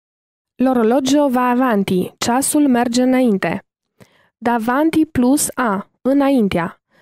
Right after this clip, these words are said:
Davanti al giudice, în fața judecătorului. Stava davanti, stătea în față. Dietro, după, în spate, cu sens local. Dietro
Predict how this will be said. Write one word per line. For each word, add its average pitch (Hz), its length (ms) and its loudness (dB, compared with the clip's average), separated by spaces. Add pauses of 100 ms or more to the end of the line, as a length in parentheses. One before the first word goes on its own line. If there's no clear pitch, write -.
(120)
Davanti 247 760 0
al 277 180 0
giudice, 196 800 0
în 202 180 0
fața 294 460 0
judecătorului. 247 920 0 (600)
Stava 294 540 0
davanti, 254 840 -2
stătea 214 680 -4
în 277 140 -2
față. 214 580 -4 (640)
Dietro, 240 720 0
după, 269 600 0
în 277 140 0
spate, 202 640 -4
cu 254 100 -2
sens 285 300 0
local. 247 480 -2 (400)
Dietro 226 640 0